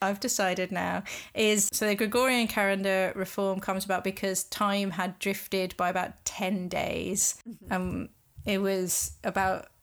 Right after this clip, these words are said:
Speaker 1: ten days out. So Pope Gregory decided that everything needed to be fixed. Pope Gregory the eighth,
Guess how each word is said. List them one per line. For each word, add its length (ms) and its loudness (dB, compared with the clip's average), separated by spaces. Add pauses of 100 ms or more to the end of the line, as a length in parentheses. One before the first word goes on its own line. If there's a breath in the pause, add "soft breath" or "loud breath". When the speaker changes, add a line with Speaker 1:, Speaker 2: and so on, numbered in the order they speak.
(340)
Speaker 1:
ten 320 4
days 320 2
out. 560 -2
So 640 2 (380 loud breath)
Pope 320 2
Gregory 720 0
decided 400 0
that 120 -2
everything 260 -4
needed 220 -8
to 60 -14
be 60 -8
fixed. 540 -8
Pope 240 -4
Gregory 280 -2
the 220 -4
eighth, 540 -4